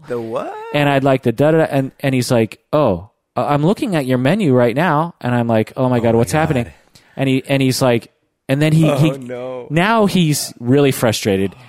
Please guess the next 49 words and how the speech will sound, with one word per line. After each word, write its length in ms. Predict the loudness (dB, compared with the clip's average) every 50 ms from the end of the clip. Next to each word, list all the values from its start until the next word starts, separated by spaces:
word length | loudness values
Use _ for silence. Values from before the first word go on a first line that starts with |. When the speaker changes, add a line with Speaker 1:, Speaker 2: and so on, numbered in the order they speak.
| -20 -6
Speaker 2:
He 160 | -2 -2 0
hangs 360 | 0 2 2 2 2 2 0
up 100 | 0 0
the 100 | 0 -2
phone 320 | 0 0 0 2 2 2 2
and 80 | 2
he's 160 | 2 0 2 2
like, 320 | 2 2 0 0 -4 -10 -20 _ _ _ _ _ _ _ _ _ _ _
he's 260 | -6 -4 -4 -2 0
like, 340 | 2 2 0 0 -4 -10 _ _ _ _ _ _ -4
"That 180 | -2 0 2
was 160 | 2 0 0
Seatown." 680 | 0 -2 -4 -4 -4 -4 -4 -6 -6 -6 -8 -10 -16 -20 -20 _ _ _ _ _ _ _ _ _ _ _ _ _
And 140 | -2 0 2 2
I'm 180 | 2 0 0
lo-, 220 | 0 0 0 0 0
and 140 | -2 -2 -2
I'm 80 | -2 -4
just 300 | -4 -6 -6 -6 -2 -2
thinking, 300 | -2 -2 0 -4 -6 -6 -10 _ _ -20 -18
Speaker 1:
Oh, 480 | -18 -18 -16 -18 -16 -16 -16 -14 -14 -14
my 120 | -14 -16 -14 -14
God. 480 | -12 -12 -10 -10 -10 -10 -10 -8 -4
Speaker 2:
"What 320 | -2 0 2 2 2 2 2
am 140 | 0 2 2
I 140 | 0 0 0 0
doing 340 | 2 2 4 4 4 2 2
to 180 | 2 2 2 2
this 220 | 2 2 0 0 -2
man? 680 | -2 0 0 2 2 2 2 0 2 0 0 0 -2 -4 -6 -8
Speaker 1:
<laughs> 40 | -8 -14 -16 -16 -12 -12 -12 -10 -2
Speaker 2:
What 200 | 0 2 2 2
am 160 | 2 2 2
I 120 | 2 0 0
doing?" 680 | -2 -4 -2 0 2 4 4 4 2 2 0 -2 -2 -2
And 160 | 0 0 2
they're 140 | 2 2 2
hungry. 800 | 0 0 0 0 0 0 0 2 2 4 4 4 4 2 2
Speaker 1:
Oh, 260 | 0 -2 -2 -2 -2
no. 680 | -2 -4 -4 -4 -4 -4 -6 -6 -8 -8 -10 -12 -12 -8 -4
Speaker 2:
A-, 180 | -4 -4 -2 0
and 140 | 0 2 2
I'm 140 | 0 0
just 260 | 0 0 -2 -2 0 0
like, 300 | 2 2 0 0 -4 -6
"What 340 | -4 0 2 2 4 4 2
am 100 | 2 2 2
I 140 | 2 0
doing? 640 | 0 -2 -4 -2 0 2 2 4 2 0 0 -2 -6